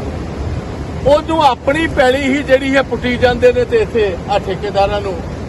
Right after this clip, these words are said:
ਉਹ ਮਾ-, ਮਾਲ ਚੁਕਾਈ ਜਾ ਰਹੇ ਨੇ। ਵੇਖੋ, ਆਪਣੀ ਜ਼ਮੀਨ ਜਿਹੜੀ ਇਰੀਗੇਸ਼ਨ ਡਿਪਾਰਟਮੈਂਟ, ਉਹਦੀ ਪਟਾਈ ਕਰਾਈ ਜਾਂਦੇ ਇੱਥੋਂ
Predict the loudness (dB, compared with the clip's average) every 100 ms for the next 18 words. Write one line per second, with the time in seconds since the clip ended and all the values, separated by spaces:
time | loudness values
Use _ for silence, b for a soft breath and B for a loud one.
0 | -10 -6 -4 0 2 2 2 4 2 2
1 | 0 2 2 2 0 -2 -4 -2 2 2
2 | 2 -6 0 2 2 2 2 2 -2 -4
3 | -8 -2 0 2 0 2 2 2 -2 0
4 | 0 0 -2 -2 -4 -4 -6 -8 -8 -10
5 | -8 -8 -8 0 2 4 2 0 2 2
6 | 2 4 4 4 2 4 2 2 -4